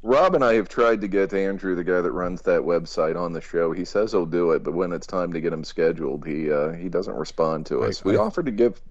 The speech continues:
Speaker 1: legit promotion to him as well for the show, but he won't respond back.
Speaker 2: I think he says, "Yeah," and then he goes and checks out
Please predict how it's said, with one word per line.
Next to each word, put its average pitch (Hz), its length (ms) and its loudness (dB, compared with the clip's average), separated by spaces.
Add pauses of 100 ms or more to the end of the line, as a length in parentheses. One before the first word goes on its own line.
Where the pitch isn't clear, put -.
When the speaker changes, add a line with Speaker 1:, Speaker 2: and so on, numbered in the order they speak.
Speaker 1:
legit 98 680 0
promotion 104 640 0
to 92 140 0
him 85 140 -4
as 80 140 -6
well 85 260 4
for 85 240 -4
the 73 100 -8
show, 80 280 2
but 78 160 0 (400)
he 104 80 0
won't 104 180 2
respond 82 420 0
back. 73 360 2
Speaker 2:
I 113 100 -4
think 139 180 -4
he 127 100 -2
says, 107 320 -2
"Yeah," 92 520 0
and 95 160 2
then 95 100 2
he 92 80 0
goes 87 320 0
and 85 120 0
checks - 340 -4
out 85 320 -2